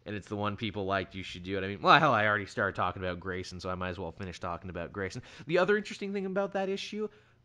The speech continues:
also because this is a book that's coming to the end, so I'm sure the writers feel like they can get away with anything they want. Guess what this issue was loaded with?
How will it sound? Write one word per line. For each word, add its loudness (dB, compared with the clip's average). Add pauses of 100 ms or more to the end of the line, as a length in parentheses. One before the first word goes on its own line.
(460)
also 6
because 2
this -2
is -2
a 2
book 0
that's -4
coming -2
to -2
the 0
end, -4
so 0
I'm 0
sure -2
the -4
writers 0
feel -2
like -2
they -2
can -8
get -2
away 0
with -4
anything -6
they -2
want. -2
Guess -2
what 0
this 0
issue -4
was -4
loaded -2
with? -8